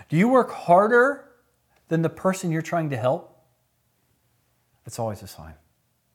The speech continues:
Every counselor knows if, if the counselee doesn't take ownership, then change won't happen. Are you unwilling to accept your limitations?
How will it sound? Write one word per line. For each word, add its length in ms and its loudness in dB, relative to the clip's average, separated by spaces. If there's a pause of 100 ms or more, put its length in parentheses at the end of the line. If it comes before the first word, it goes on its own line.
(140)
Every 200 2
counselor 480 -2
knows 260 -2 (500)
if, 320 -2
if 120 -2
the 80 -4
counselee 440 -2
doesn't 260 -6
take 260 -10
ownership, 460 -8
then 280 -10
change 380 -10
won't 180 -18
happen. 340 -20 (1700)
Are 80 -2
you 160 2
unwilling 340 -4
to 120 -10
accept 320 -10
your 100 -10
limitations? 720 -16